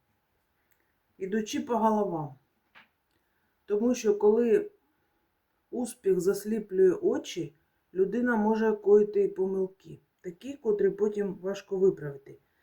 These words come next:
Тому що карта Зірка — це карта мрії, і вона дуже позитивна та потужна, але вона вам випадає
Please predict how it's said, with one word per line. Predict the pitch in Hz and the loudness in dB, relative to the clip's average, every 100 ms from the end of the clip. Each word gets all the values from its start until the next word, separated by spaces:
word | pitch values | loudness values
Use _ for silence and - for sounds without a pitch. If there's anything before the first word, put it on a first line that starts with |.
| _ _ _ | _ _ _
Тому | 190 226 240 | -2 0 0
що | 220 | 0
карта | 208 208 - 196 | 0 0 0 -2
Зірка — | 190 269 269 208 | -2 -4 -4 -4
це | - 180 | -2 -4
карта | 202 208 196 | 0 0 0
мрії, | 180 180 190 208 214 254 _ _ _ _ | 0 0 2 0 -2 -8 _ _ _ _
і | 185 | -4
вона | 196 208 233 | 0 0 2
дуже | 202 214 202 | 2 2 2
позитивна | - 185 175 170 214 233 233 | 2 2 2 0 -2 -2 -2
та | 214 | -4
потужна, | - 190 196 196 180 156 - | -4 -4 -2 -2 -2 -4 -8
але | 165 180 | -2 0
вона | 185 190 196 220 | 2 0 0 0
вам | 240 220 | 0 -2
випадає | 190 175 170 185 190 180 | -2 -2 0 0 0 -2